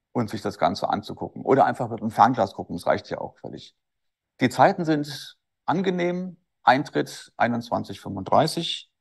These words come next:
noch Sommerzeit, Mitte zweiundzwanzig vierzehn, Ende zweiundzwanzig vierundfünfzig.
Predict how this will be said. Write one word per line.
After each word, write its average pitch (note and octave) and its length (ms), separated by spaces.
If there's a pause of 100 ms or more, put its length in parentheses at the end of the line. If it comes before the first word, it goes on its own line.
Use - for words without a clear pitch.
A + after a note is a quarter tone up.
noch A2+ 260
Sommerzeit, D#3+ 760 (380)
Mitte D#3+ 280
zweiundzwanzig C3+ 680
vierzehn, F3+ 600 (220)
Ende C3 400
zweiundzwanzig A2 800
vierundfünfzig. G3+ 800